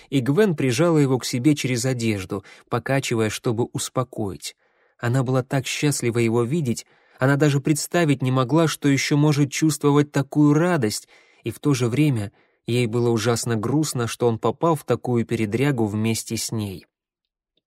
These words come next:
«О!» — пролепетал Ульвин, разом перестав жаловаться. «Я... я это чувствую». «Что?» —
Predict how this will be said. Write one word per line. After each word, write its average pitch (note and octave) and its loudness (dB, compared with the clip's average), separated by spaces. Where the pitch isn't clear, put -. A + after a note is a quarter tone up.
«О!» — B3+ 2
пролепетал A#2 -2
Ульвин, B2 0
разом C#3 2
перестав C#3 -2
жаловаться. G#2 -2
«Я... G#3+ 2
я C#3+ 2
это C#4 0
чувствую». A#2+ 2
«Что?» — - -4